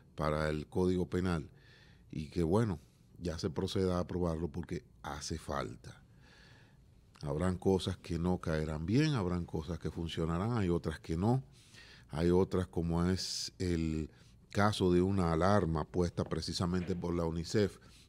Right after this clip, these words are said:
de que el nuevo Código Penal atenta contra los derechos de los niños y también fomenta la violencia contra ellos. Hay muchas cosas.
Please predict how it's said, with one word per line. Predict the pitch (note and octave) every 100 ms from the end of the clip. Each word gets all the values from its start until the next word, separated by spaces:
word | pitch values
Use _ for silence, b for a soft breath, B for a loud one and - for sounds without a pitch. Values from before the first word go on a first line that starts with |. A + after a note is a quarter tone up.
| -
de | D#2
que | - E2
el | D#2
nuevo | E2+ F#2 F#2
Código | F#2 F#2+ F2+ E2+
Penal | D2 D#2 F2 E2+ -
atenta | E2+ - A2 A2 F2+ C2+ D2+
contra | - D#2+ D#2+
los | D#2 D#2
derechos | E2 F2+ - D#2+
de | D#2
los | C#2+ E2
niños | G2+ F#2 D#2+ - B B B -
y | D2+ D#2+
también | - D#2 D#2+ F#2 F#2+ E2 C#2+ - - -
fomenta | - F#2 A2 A2+ F2+ E2
la | D#2
violencia | E2 E2+ F#2 F2+
contra | E2+ D#2+ D#2+ E2+
ellos. | G2 E2 D2 B B B B
Hay | -
muchas | C3 D3 C#3 A#2+
cosas. | - F2+ - - -